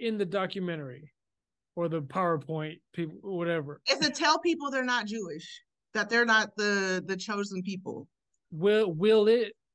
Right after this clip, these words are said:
Speaker 1: cause another Holocaust in t-, in the twenty-first century?
Speaker 2: It could. It's
Speaker 1: Really?
Speaker 2: happening in other places in the world. There's genocides
Speaker 1: In
Speaker 2: happening.
Speaker 1: America.
Speaker 2: It's
Speaker 1: Would it
Speaker 2: possible.
Speaker 1: ca-, would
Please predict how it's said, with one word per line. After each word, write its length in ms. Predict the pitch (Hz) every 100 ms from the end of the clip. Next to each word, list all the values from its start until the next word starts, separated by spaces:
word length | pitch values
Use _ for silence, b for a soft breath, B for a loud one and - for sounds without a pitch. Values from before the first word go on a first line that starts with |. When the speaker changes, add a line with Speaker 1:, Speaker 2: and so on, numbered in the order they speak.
| _ _ _ -
Speaker 1:
cause 680 | - 202 202 202 190 143 - 185
another 400 | 175 190 185 156
Holocaust 720 | 156 175 170 - 156 147 - 175
in 340 | 160 156 147
t-, 120 | 165 151 -
in 120 | 175
the 80 | 156
twenty-first 520 | 143 165 139 151 139
century? 400 | 143 131 - - - _ _
Speaker 2:
It 140 | 202 202
could. 300 | 330 415 381 _ _ _ _ _ _ _ _ _ _ _ _ _ _ _ _ _ -
It's 160 | 202
Speaker 1:
Really? 120 | 262
Speaker 2:
happening 300 | 320 269 311
in 100 | 277
other 240 | 254 269 302 262
places 420 | 311 339 311 294 294
in 60 |
the 80 | 269
world. 540 | 262 330 392 381 370
There's 200 | 254 285
genocides 540 | - 294 320 320 320 247
Speaker 1:
In 120 | 262
Speaker 2:
happening. 280 | - 247 254
Speaker 1:
America. 640 | 269 262 226 175 170 131 - _ _ _ _ _ 160
Speaker 2:
It's 220 | 185 190 165
Speaker 1:
Would 140 | 240
it 40 |
Speaker 2:
possible. 240 | 254 - 262 247
Speaker 1:
ca-, 160 | 247 - _ _
would 300 | 160 180 247